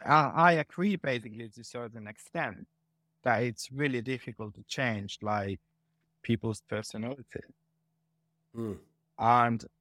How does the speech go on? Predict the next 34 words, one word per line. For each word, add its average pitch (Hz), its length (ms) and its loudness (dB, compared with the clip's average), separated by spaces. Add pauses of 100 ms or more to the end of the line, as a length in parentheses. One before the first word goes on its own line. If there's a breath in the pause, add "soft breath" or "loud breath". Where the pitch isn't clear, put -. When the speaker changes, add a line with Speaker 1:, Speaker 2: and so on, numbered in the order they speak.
Speaker 1:
like, 113 460 4
the 104 80 -14
personality 120 800 -8
trait 104 400 -6 (520)
that 107 260 0
you 104 380 -8 (720)
gain 117 540 2 (260)
by 107 160 -8
the 104 180 -12
age 107 380 -12 (540)
of 107 240 -10
twenty 143 420 2
or 101 80 -2
something 101 500 -14
are - 200 -8 (280)
gonna 98 200 0
be 101 300 -4 (340)
the 104 80 4
leading 107 400 6
characteristics, - 880 -2
like, 92 200 -6
for - 160 -12
the 95 120 -6
rest 104 240 -6
of - 120 -20
your 113 100 -4
life, 127 260 4
I - 80 -2
think. - 260 -6 (720)
Uh, 127 360 6 (120)
but 127 200 -2
you 151 120 -8
can 156 160 -14
develop, 131 520 -6